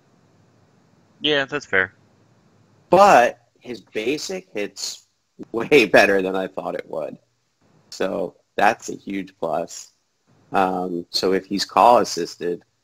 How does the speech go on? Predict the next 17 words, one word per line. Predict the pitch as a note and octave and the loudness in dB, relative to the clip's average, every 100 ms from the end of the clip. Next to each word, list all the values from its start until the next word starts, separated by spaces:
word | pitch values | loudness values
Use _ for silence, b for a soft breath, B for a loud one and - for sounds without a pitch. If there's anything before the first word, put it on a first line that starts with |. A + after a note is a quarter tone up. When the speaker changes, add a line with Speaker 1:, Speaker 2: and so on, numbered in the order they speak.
| _ _ | _ _
Speaker 2:
that | - E2+ - | -6 -6 -4
basic | G2+ G#2 - - | -4 -4 -8 -6
really, | F#2 F2 E2+ - _ _ | -4 -4 -6 -12 _ _
really | - A#2+ | -4 -4
does | G2+ F#2 - | 0 -2 -2
some | - | -4
good | F#2+ F2+ | -2 0
work. | - G2+ - - _ _ _ _ _ _ - | 2 0 0 -8 _ _ _ _ _ _ -8
I | F#2 | -4
was | F#2 | -2
impressed. | F2+ F2 G2+ G#2 F#2+ - _ _ _ _ _ _ _ _ _ _ _ _ _ _ _ _ - | -2 0 4 4 2 -6 _ _ _ _ _ _ _ _ _ _ _ _ _ _ _ _ -14
So | - F#2 F2+ - _ _ _ _ | 2 2 2 -2 _ _ _ _
I, | A#2+ - | 2 4
I | C3+ | 2
think | E3 C#3+ | -2 -6
he's | B2 G#2+ | -6 -6
awesome. | F2+ A2 - D#3+ | -4 -4 -6 -10